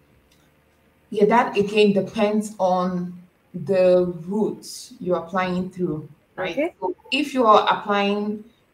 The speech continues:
Speaker 1: through the research routes,
Speaker 2: Mm-hmm.
Speaker 1: then a P H D is going to be beneficial, having a,
Speaker 2: Mm.
Speaker 1: a P H D. Otherwise, it doesn't really count as much, right? Because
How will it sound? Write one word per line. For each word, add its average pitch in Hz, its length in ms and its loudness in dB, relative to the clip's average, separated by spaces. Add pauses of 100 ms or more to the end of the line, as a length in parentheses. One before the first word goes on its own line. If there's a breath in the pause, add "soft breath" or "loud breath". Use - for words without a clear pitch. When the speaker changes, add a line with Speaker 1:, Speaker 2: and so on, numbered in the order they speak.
(120)
Speaker 1:
through 214 220 0
the 185 100 2
research 175 580 -4
routes, - 560 -14 (400)
Speaker 2:
Mm-hmm. 190 180 -14
Speaker 1:
then - 180 2 (1120)
a 202 60 4 (100)
P 233 260 0
H - 140 -2
D 190 120 -8
is 180 80 -6
going 185 160 -6
to 175 100 -12
be 175 80 -6
beneficial, 170 680 -6 (320)
having 185 300 -8
a, 226 40 -4
Speaker 2:
Mm. 180 360 -4
Speaker 1:
a - 600 -8
P 175 140 -10
H 160 160 -16
D. 170 220 -14 (580)
Otherwise, 175 920 -2 (220)
it 180 100 -10
doesn't 196 560 -2
really 175 540 -6 (840)
count 180 360 -4
as 156 180 -10
much, 160 540 -10 (340)
right? - 200 -6
Because 160 560 -2